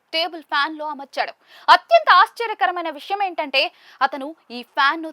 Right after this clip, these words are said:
తయారు చేసి ఇంట్లో వాడుతున్నాడు కూడా. స్విచ్ on చేసి అది ఎలా పనిచేస్తుందో కూడా మనకు చూపిస్తూ ఉన్నాడు.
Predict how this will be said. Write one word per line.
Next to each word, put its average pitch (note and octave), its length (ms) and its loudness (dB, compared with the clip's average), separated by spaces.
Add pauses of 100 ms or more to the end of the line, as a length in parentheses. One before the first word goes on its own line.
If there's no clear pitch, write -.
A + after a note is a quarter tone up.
తయారు C#4 320 2
చేసి D4 200 -12 (120)
ఇంట్లో D#4+ 240 -4 (100)
వాడుతున్నాడు F4 560 2
కూడా. - 160 -4 (380)
స్విచ్ E4+ 300 -4
on F4 160 -2
చేసి D4+ 240 -4 (280)
అది C4+ 140 0 (180)
ఎలా C#4+ 120 6 (100)
పనిచేస్తుందో D#4+ 600 -6
కూడా C4+ 160 2 (200)
మనకు C4 260 -6
చూపిస్తూ C#4 400 -18
ఉన్నాడు. G#3 200 -20